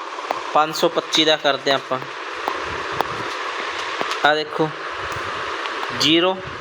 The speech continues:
ਇਹ ਵੀ ਜ਼ੀਰੋ ਹੋ ਜੂਗਾ, ਆ ਦੋ ਹੈ, ਪੰਜ ਤੋਂ ਘੱਟ ਹੈ, ਇਸ 'ਚ ਕੋਈ ਬਦਲਾਵ ਨਹੀਂ ਆਊਗਾ ਤਾਂ ਇਹ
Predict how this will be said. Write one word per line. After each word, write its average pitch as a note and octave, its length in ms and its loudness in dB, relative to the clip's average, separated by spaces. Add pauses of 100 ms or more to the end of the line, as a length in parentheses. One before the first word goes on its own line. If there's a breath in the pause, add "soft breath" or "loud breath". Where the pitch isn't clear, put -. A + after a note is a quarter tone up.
(360)
ਇਹ D3+ 140 6
ਵੀ E3 80 4
ਜ਼ੀਰੋ D#3 300 4
ਹੋ D3+ 140 4
ਜੂਗਾ, D3 340 -2 (340)
ਆ F#3+ 320 6 (220)
ਦੋ E3+ 380 6 (220)
ਹੈ, C#3 360 4
ਪੰਜ D3+ 220 4
ਤੋਂ F#3 120 -2 (120)
ਘੱਟ D#3+ 180 0
ਹੈ, D#3 140 0 (160)
ਇਸ D3 160 -2
'ਚ F3 60 -2
ਕੋਈ E3 240 4
ਬਦਲਾਵ D#3 440 6
ਨਹੀਂ D#3 180 0
ਆਊਗਾ D3+ 260 4
ਤਾਂ D3+ 140 4
ਇਹ D3+ 80 8